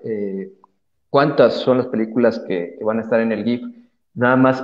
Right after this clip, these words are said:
este, decir que la película de Estrellas Solitarias es de mi buen amigo Fernando Urdapilleta,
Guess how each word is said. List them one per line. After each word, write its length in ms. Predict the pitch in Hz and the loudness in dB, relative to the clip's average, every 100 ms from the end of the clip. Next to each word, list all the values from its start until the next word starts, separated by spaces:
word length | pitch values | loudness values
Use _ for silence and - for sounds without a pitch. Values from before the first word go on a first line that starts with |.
| - 123 | -8 -6
este, 720 | 104 - - 104 98 98 95 - _ - | -6 -8 -6 -2 -2 -2 -6 -16 _ -10
decir 240 | 120 143 143 | -2 0 4
que 60 | |
la 140 | 139 - | 4 4
película 340 | 135 170 127 | 4 6 6
de 80 | 110 | 6
Estrellas 320 | - 160 160 | 4 2 2
Solitarias 480 | 127 117 131 139 143 | 2 2 2 2 0
es 180 | 139 131 | -2 2
de 420 | 147 147 - - | 2 2 -2 -10
mi 160 | 123 117 | -6 -2
buen 180 | 131 135 | 0 2
amigo 300 | 131 135 143 | 2 4 4
Fernando 720 | - 120 123 135 147 147 - | 4 4 4 4 4 2 4
Urdapilleta, 960 | 170 139 123 120 123 113 135 135 110 | 2 2 2 0 0 -2 -2 -2 -6